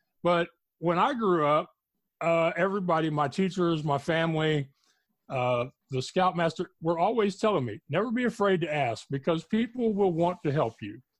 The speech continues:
In fact, people generally want to help other people. But if you don't ask and you try to do this on your own with, with the, with the, the lack of vision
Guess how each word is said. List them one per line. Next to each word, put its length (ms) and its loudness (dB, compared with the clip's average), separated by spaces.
In 140 -2
fact, 320 0
people 240 0
generally 300 2
want 320 0
to 60 0
help 300 0
other 180 2
people. 500 -2
But 240 0
if 200 -2
you 120 2
don't 220 2
ask 360 2
and 80 -2
you 60 -2
try 200 0
to 60 0
do 160 0
this 220 -2
on 140 0
your 140 -6
own 320 0
with, 280 -4
with 240 -2
the, 120 -10
with 380 -4
the, 240 -2
the 100 -6
lack 340 0
of 120 -2
vision 640 -2